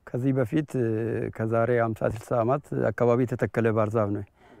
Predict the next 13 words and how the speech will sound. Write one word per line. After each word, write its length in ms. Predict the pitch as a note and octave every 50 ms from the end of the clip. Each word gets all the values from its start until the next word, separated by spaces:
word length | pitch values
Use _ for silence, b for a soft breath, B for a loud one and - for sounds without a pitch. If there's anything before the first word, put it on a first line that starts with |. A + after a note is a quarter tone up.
| b b _ -
ይሄ 180 | A#2+ B2 D3
ባህር 220 | D#3+ C#3+ D3 C#3 B2+
ዛፍ 180 | B2+ D#3 E3
በሂደት 360 | C#3 C#3 C#3 C#3 C3 D#3 D3 C#3+
በሂደት 400 | C#3+ C#3 C#3 C3+ D#3+ G3+ - - - - _ - -
ራሱም 340 | C3 C#3 C#3+ C3+ - F3+ D3+
እያረጀ 520 | C#3 C#3 C3+ B2+ C3 C3+ B2+ A#2+ C#3 C3
ሲሄድ 300 | - - D3+ F#3+ F#3+ - - b b b b b b b b -
እንደገና 420 | C3+ C3+ C#3 C3+ C#3 C#3+ D3 D3
ደግሞ 260 | C#3 C#3+ C#3 C#3+ D#3+ D#3+
በገበያ 380 | D3+ C3+ B2 C#3 C3 C3+ C3+
አንጻርም 380 | C3+ B2+ - - C3 C3+ D3 D#3
የሚሰጠን 520 | C#3+ C3 B2+ A2 - - - C3+ C3 C3